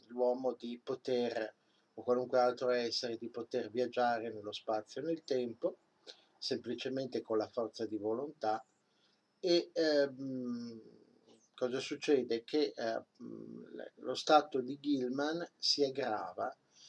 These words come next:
e cominciano a comparire i primi segni di sonnambulismo, cioè, eh,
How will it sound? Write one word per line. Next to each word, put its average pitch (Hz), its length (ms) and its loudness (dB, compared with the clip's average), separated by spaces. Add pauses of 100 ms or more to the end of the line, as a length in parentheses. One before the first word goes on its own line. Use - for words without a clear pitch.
(260)
e 147 80 2
cominciano 135 760 2
a - 140 -4
comparire 127 640 0
i 127 60 -2
primi 123 340 -8
segni 113 440 -4
di 117 120 -10
sonnambulismo, 110 1500 -4
cioè, - 300 -6 (920)
eh, - 560 -6